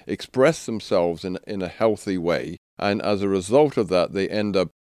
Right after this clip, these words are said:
facilitating dysfunctional relationships and dysfunctional behaviors, such as drug use.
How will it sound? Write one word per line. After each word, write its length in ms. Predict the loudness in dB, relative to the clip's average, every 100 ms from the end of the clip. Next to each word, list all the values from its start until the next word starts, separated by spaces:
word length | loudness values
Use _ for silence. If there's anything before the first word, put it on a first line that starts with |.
| -12
facilitating 1000 | -8 -2 0 0 0 0 0 -2 -4 -6
dysfunctional 840 | -2 0 0 0 -2 -2 -4 0
relationships 640 | 2 2 0 -4 -4 -4
and 160 | -6 -4
dysfunctional 800 | -4 -2 -6 -6 -6 -6 -6 -6
behaviors, 540 | -6 -4 -4 -4 -6
such 240 | -4 -4 -4
as 100 | -6
drug 320 | 0 0 0
use. 400 | -10 -12 -14 -18